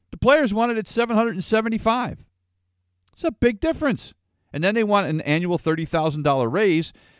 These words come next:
Well, M L B is saying, "We'll give you six forty, and then we're gonna raise it ten thousand dollars." You know, and here's the thing. That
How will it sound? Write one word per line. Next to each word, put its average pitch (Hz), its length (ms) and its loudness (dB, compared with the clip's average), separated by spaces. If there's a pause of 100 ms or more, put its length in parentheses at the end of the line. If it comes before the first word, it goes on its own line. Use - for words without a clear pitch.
Well, 139 180 -2
M 190 140 0
L 185 120 2
B 185 180 0
is 196 120 0
saying, 156 200 -2
"We'll 151 100 -4
give 202 180 -4
you 180 100 -2
six - 260 -8
forty, 131 340 -2
and 156 100 -2
then 185 80 0
we're 196 100 2
gonna 190 160 -2
raise 202 200 2
it 185 120 -14
ten 233 200 2
thousand 131 400 0
dollars." 80 420 -6 (2000)
You 170 100 -8
know, 180 220 0
and 175 320 -2 (840)
here's 269 280 4
the 202 80 2
thing. 208 420 2 (1900)
That 175 320 0